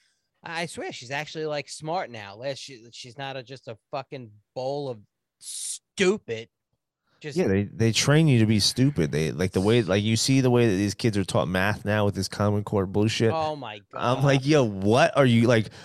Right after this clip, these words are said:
Speaker 2: I had a hard enough time with, like, the simple math back then. You showing me this, I'm like, "Yo, this is fucking rocket science." Like,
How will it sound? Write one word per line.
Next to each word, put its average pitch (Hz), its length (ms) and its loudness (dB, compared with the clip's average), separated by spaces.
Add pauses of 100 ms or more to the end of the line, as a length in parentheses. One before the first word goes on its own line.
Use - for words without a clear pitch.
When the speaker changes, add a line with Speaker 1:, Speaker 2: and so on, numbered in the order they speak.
(100)
Speaker 2:
I 175 160 2
had 196 200 6
a 143 60 6
hard 151 300 6
enough 135 180 4
time 135 360 4
with, 117 260 0
like, 104 180 2
the 107 120 2
simple 139 360 2
math 120 440 2
back 123 260 2
then. 135 260 4
You 110 140 2
showing 131 400 4
me 107 100 4
this, 123 300 4
I'm 123 140 2
like, 107 200 2
"Yo, 110 180 6
this 117 220 2
is 107 140 2
fucking 90 480 0
rocket 101 460 0
science." 82 500 -2 (320)
Like, 104 160 2